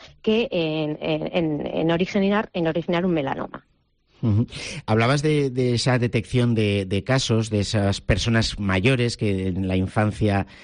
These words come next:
Speaker 2: eh, iban a, a la playa. Ahora, ¿en, en qué momento, digamos, que se empezó a extender el uso de, de, de las cremas? Es decir, ¿en qué generación podríamos estar ya en un momento en el que empezaron a cuidarse, lo que, eh,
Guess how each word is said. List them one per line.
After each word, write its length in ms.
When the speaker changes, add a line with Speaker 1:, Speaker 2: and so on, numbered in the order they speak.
Speaker 2:
eh, 640
iban 260
a, 140
a 220
la 160
playa. 340
Ahora, 320
¿en, 280
en 200
qué 180
momento, 480
digamos, 360
que 80
se 100
empezó 280
a 40
extender 640
el 380
uso 300
de, 360
de, 280
de 240
las 240
cremas? 440
Es 140
decir, 280
¿en 140
qué 160
generación 600
podríamos 420
estar 340
ya 380
en 300
un 120
momento 320
en 80
el 160
que 340
empezaron 540
a 80
cuidarse, 560
lo 140
que, 280
eh, 300